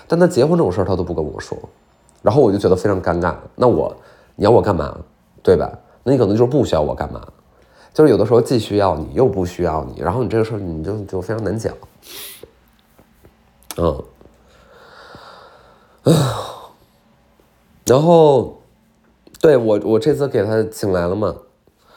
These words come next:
其实就是想跟他聊聊天儿了。然后我觉得他比较关心我，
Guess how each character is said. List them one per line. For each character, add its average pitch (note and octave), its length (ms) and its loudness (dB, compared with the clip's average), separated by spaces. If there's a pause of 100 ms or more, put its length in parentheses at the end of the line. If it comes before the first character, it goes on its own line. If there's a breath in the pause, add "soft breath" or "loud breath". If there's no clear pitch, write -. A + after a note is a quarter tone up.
(840 soft breath)
其 C#3 120 2
实 D3 80 4
就 E3 160 -2
是 C3 100 2
想 F#2 180 -6
跟 G#2 100 -4
他 C#3 80 0
聊 A2 140 -4
聊 B2+ 120 -4
天 C3+ 180 -8
儿 C3+ 100 -2
了。 B2+ 100 -6 (260)
然 G#2+ 140 0
后 C3 60 4
我 D3+ 120 2
觉 G2+ 60 -2
得 B2+ 60 -2
他 C#3+ 120 -4
比 C3 120 -8
较 D#2+ 80 -2
关 C3 220 -2
心 C3+ 180 -10
我， - 360 -10